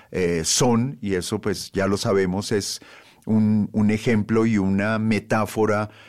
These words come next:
muy común personajes de bronce, personajes de piedra, personajes de mármol, eh, es decir, no maleables, eh, muy, eh, mm,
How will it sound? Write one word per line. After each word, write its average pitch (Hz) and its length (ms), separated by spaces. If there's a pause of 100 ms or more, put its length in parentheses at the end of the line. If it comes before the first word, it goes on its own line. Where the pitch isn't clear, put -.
(140)
muy 104 380
común 110 580 (280)
personajes 104 480
de 110 80
bronce, 113 480
personajes 95 460
de 110 80
piedra, 117 500
personajes 95 460
de 120 80
mármol, 110 480 (380)
eh, 92 340
es 98 100
decir, 107 280
no 127 280
maleables, 92 1080 (280)
eh, 95 260
muy, 135 800 (120)
eh, 90 380 (100)
mm, 90 440